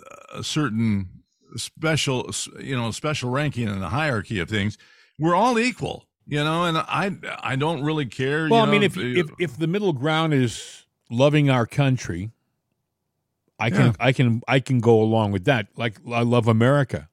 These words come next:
Speaker 2: I love all of the good things that it has given me and my family. I love the freedom to get in my car if I want to and driving from here to New England and go
Speaker 1: The
Speaker 2: through six
Speaker 1: core
Speaker 2: or seven
Speaker 1: values
Speaker 2: states.
Speaker 1: of America.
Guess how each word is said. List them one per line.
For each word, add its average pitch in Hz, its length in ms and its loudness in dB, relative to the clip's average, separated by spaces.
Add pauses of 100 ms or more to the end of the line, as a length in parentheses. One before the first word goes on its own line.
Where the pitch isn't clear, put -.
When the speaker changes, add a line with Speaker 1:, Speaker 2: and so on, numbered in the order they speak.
Speaker 2:
I 120 60 0
love 135 260 2
all 135 260 0
of 120 80 0
the 117 160 2 (500)
good 147 300 6
things 156 520 0
that 135 120 0
it 127 100 2
has 110 160 -2
given 123 400 0
me 147 380 2
and 123 140 -2
my 117 200 0
family. 143 600 -2 (520)
I 123 60 -4
love 151 220 2
the 147 80 2
freedom 160 420 -2
to 143 80 0
get 156 160 0
in 160 80 2
my 151 180 0
car 160 300 0
if 143 80 -2
I 156 80 2
want 151 320 0
to 160 140 0
and 131 100 0
driving 143 600 0 (300)
from 147 220 -2
here 160 460 2
to 151 400 0 (180)
New 156 240 -2
England 170 440 0 (340)
and 123 100 0
go 156 160 6
Speaker 1:
The 110 60 -4
Speaker 2:
through 147 160 4
six 156 200 4
Speaker 1:
core 175 100 4
Speaker 2:
or 196 100 4
seven 131 200 2
Speaker 1:
values 131 340 2
Speaker 2:
states. 143 180 4
Speaker 1:
of - 0 -
America. 117 760 -2